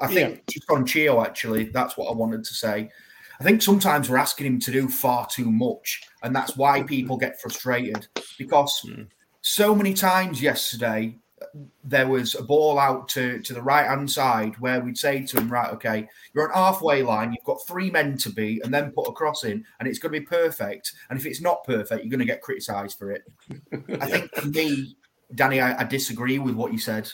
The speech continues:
Speaker 1: I think, uh, Rathbone and Wiles were both off it yesterday, um,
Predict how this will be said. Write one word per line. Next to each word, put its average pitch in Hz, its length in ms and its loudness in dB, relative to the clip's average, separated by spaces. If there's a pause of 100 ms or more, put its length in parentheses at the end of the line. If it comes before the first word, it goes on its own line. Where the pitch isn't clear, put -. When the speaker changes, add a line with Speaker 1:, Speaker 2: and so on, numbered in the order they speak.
Speaker 1:
I 110 60 -6
think, 117 440 -4
uh, 117 300 0
Rathbone 117 640 0
and 117 200 -4
Wiles 113 340 0
were 104 60 -10
both 110 220 -4
off 120 220 -6
it 110 80 -8
yesterday, 131 520 -6 (560)
um, 110 460 0